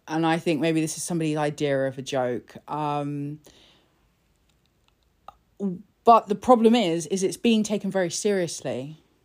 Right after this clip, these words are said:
Um, it, it probably won't be amplified by, you know, national media or anything because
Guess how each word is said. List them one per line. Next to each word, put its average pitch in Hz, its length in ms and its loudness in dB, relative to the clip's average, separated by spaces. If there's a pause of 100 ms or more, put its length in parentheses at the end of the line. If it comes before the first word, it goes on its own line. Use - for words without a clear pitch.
(420)
Um, 151 720 -2 (2000)
it, 220 200 6
it 214 180 4
probably 269 360 4
won't 214 260 4
be 208 120 -2
amplified 165 760 -2
by, 165 720 -2
you 175 180 -8
know, 147 380 -6 (200)
national 170 380 -4
media 165 300 0
or 139 80 -2
anything 135 580 -4
because 147 840 -8